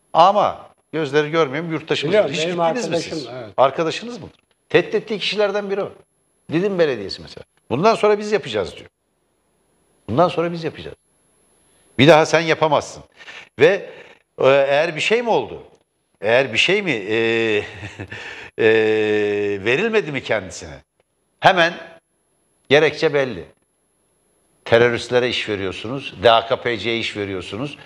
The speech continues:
Speaker 1: e, P K K'lılara iş veriyorsunuz, siz Ermenisiniz." diye. Şimdi attıkları tweet var. Mesela, e, Ömer Bey var, Ömer'e turist diyor. Turist Ömer'den hareketle ya da Kuşadalı olmadığına dair. "P K K'lı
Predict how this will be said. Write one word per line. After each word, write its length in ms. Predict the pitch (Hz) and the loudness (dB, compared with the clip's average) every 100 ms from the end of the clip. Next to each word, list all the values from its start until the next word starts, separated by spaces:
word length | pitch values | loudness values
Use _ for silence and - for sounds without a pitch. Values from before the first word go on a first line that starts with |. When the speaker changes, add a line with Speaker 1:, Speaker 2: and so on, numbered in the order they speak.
| - - _ | -20 -20 _
Speaker 1:
e, 120 | - 104 | -4 2
P 200 | 127 120 | 2 4
K 140 | 123 | 2
K'lılara 380 | 120 120 117 120 | 2 2 2 0
iş 200 | 107 - | -2 -6
veriyorsunuz, 600 | 101 101 95 123 156 - - - | -6 -6 -8 -10 -10 -12 -20 -18
siz 200 | - 156 | -4 4
Ermenisiniz." 680 | 131 120 123 120 - 92 76 | 4 4 0 -6 -10 -14 -16
diye. 160 | 73 67 _ - - - - | -18 -20 _ -20 -20 -20 -8
Şimdi 240 | 156 175 | -2 2
attıkları 520 | 156 151 185 - 180 | 2 2 -4 0 0
tweet 380 | 185 175 165 - | 0 -6 -6 -4
var. 100 | 95 | -4
Mesela, 500 | 104 139 143 143 131 | -2 0 4 4 4
e, 140 | 123 127 123 120 117 127 | 0 0 2 2 0 -2
Ömer 360 | 131 160 151 | 0 0 0
Bey 180 | 117 104 | -2 0
var, 260 | 120 156 - | 0 -2 -6
Ömer'e 400 | 120 127 131 175 | -4 0 0 -2
turist 380 | - 143 135 - | -6 -8 -8 -10
diyor. 140 | 87 | -12
Turist 320 | - 107 101 107 | -8 -8 -6 -4
Ömer'den 460 | 95 98 90 95 87 - _ | -2 -2 0 -2 -4 -20 _
hareketle 680 | - 95 87 90 - 76 76 - _ - | -8 -4 -4 -6 -6 -8 -10 -12 _ -6
ya 120 | 87 | -4
da 180 | 92 82 - | -2 -4 -10
Kuşadalı 460 | - - 90 90 92 | -6 -4 -2 -2 -2
olmadığına 520 | 92 87 78 80 73 | -4 -6 -8 -10 -8
dair. 260 | 73 69 67 _ _ - _ _ _ _ _ _ | -8 -8 -12 _ _ -20 _ _ _ _ _ _
"P 140 | - 113 | 2 6
K 180 | 143 | 6
K'lı 240 | - 139 | 6 4